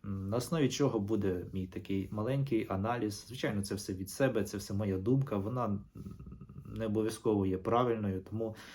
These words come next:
ще раз кажу, я закликаю вас дискутувати в коментарях, е, що вам підходить, що не підходить, що ви вважаєте вірним, що є помилковим в моїх розсудах, але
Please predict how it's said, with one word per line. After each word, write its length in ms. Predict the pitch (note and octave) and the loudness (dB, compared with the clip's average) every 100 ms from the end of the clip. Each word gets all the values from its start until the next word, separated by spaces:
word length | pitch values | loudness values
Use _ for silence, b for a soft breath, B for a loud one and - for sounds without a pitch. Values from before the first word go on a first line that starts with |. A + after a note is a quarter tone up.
| B B | B B
ще 200 | - A2 | 2 2
раз 140 | G2 | 2
кажу, 200 | - F#2 | -4 -2
я 100 | F#2+ | 0
закликаю 540 | G#2+ A2+ A2+ A2 G2+ G2+ | 0 0 0 2 2 4
вас 220 | C3 C3+ | 6 4
дискутувати 680 | G#2+ - G2+ A2 G#2+ G2+ | 0 -6 -2 2 2 2
в 60 | G2 | -2
коментарях, 640 | - G2+ G2 G2+ A#2+ D3+ - B B B B B | 0 0 0 0 0 -2 -6 B B B B B
е, 160 | G#2+ G2+ | -2 0
що 460 | - - A#2 F#2+ - - | 0 2 4 2 -2 0
вам 320 | G#2+ G2 F#2+ | 2 2 -2
підходить, 420 | G#2+ G#2 D3+ C3 A2 | -4 2 2 4 0
що 140 | - | -2
не 80 | G2 | -4
підходить, 540 | G2 - C#3 A2+ G#2 | -2 2 2 2 0
що 300 | - - G#2 | -4 -4 0
ви 340 | G2 F#2 G#2+ G2+ | 0 2 2 2
вважаєте 540 | G#2 G#2+ G#2 F#2 G2+ | 2 2 2 2 0
вірним, 460 | G2 C3+ A#2+ A2 G2+ | 2 2 2 -2 -4
що 440 | - D3 A2 F2+ - - _ - | -2 -2 0 -4 -8 -20 _ -14
є 240 | - G#2+ A2 | 0 4 4
помилковим 640 | G#2 G2 F#2 C#3+ B2+ A2+ | 4 2 2 4 4 4
в 120 | G#2 | 2
моїх 340 | G#2+ G#2+ G2+ A2 | 2 2 2 2
розсудах, 580 | A2 A2 - G2 F2+ - | 0 0 -2 -2 -2 -2
але 320 | A2+ D#2+ | -2 0